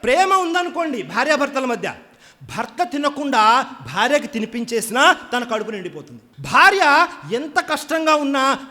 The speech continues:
భర్త యొక్క అవసరాలు తీర్చేస్తుంటుంది, దానివల్ల భార్య సంతృప్తి చెందుతూ ఉంటుంది. ప్రేమ ఉంటే.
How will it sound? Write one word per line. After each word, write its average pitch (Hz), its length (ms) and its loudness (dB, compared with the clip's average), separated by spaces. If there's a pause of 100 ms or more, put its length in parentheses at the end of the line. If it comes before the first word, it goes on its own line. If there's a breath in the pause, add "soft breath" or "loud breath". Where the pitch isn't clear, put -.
(120)
భర్త 220 240 -2
యొక్క 294 160 0
అవసరాలు 262 380 0
తీర్చేస్తుంటుంది, 269 880 0
దానివల్ల 277 1040 4 (280)
భార్య 226 260 -2
సంతృప్తి 233 500 -8
చెందుతూ 226 280 -8
ఉంటుంది. 185 240 -10 (380 soft breath)
ప్రేమ 294 280 -2
ఉంటే. 262 500 -4